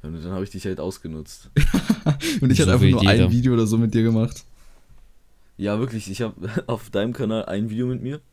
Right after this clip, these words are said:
Speaker 3: Jeder
Speaker 2: Ja.
Speaker 3: wollt-,
Speaker 1: Auf
Speaker 3: jeder
Speaker 1: deinem
Speaker 3: wollte
Speaker 1: Kanal
Speaker 3: auf deinen Kanal sein.
Speaker 1: zwanzig.
Speaker 3: Das war halt einfach damals so. Jeder wollte auf
Speaker 1: Ich
Speaker 3: deinen
Speaker 1: wollte alle auf meinem Kanal sein. Und ihr wolltet mich alle nicht haben.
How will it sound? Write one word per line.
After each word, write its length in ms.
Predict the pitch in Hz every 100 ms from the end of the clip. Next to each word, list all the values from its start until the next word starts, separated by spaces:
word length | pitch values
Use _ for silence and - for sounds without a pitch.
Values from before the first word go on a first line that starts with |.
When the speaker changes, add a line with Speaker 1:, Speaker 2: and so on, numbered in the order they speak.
| _ _ _ _
Speaker 3:
Jeder 240 | 107 143 190
Speaker 2:
Ja. 60 |
Speaker 3:
wollt-, 160 | 139 147
Speaker 1:
Auf 40 | 117
Speaker 3:
jeder 180 | 139
Speaker 1:
deinem 60 | 131
Speaker 3:
wollte 140 | 131 127
Speaker 1:
Kanal 120 | 95
Speaker 3:
auf 60 |
deinen 180 | 87 117
Kanal 300 | 117 101 104
sein. 140 | 98 92
Speaker 1:
zwanzig. 580 | 92 95 80 - - - - - - - -
Speaker 3:
Das 220 | 98 101
war 140 | 110
halt 120 | 104
einfach 200 | 90 92 87
damals 320 | 90 95 95
so. 140 | 92 95 - - _ - _
Jeder 240 | 107 113
wollte 240 | 110 110 98
auf 60 |
Speaker 1:
Ich 60 | 123
Speaker 3:
deinen 100 | 98
Speaker 1:
wollte 220 | 95 95
alle 140 | 90 95
auf 100 | 101
meinem 140 | 92
Kanal 380 | - 87 85 87
sein. 260 | 82 82 87 _ - -
Und 200 | - -
ihr 120 | 95
wolltet 240 | 101 101 92
mich 120 | 71
alle 160 | 85 92
nicht 180 | 98
haben. 180 | 82 80